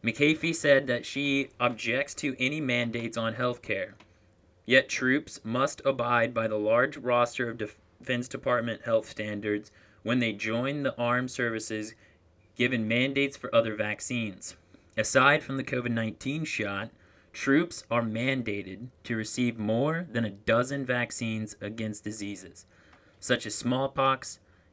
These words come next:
influenza. McA-, McAfee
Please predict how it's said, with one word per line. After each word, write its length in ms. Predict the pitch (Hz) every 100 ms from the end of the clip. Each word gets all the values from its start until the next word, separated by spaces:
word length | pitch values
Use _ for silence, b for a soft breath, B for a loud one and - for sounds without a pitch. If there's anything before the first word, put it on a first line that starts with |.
| -
influenza. 760 | 131 131 120 120 113 120 117 117 B B B B B _ _ _ _ _ - B B B B B
McA-, 420 | 107 - 143 -
McAfee 680 | 117 117 143 170 170 120 123